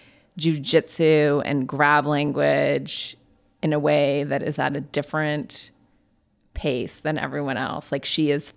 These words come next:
formidable and can be terrifying, but she would acknowledge that too.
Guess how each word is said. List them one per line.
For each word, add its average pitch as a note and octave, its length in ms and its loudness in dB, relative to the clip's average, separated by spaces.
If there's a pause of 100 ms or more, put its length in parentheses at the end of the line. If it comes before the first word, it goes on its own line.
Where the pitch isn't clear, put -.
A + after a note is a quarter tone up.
formidable D#3 1200 -2
and B3 280 4 (100)
can A#3 160 6
be A3 160 4
terrifying, E3 1040 2 (260)
but F3+ 160 2
she - 160 0
would E3+ 160 2
acknowledge D3+ 540 -4
that - 340 -10
too. D3+ 360 -8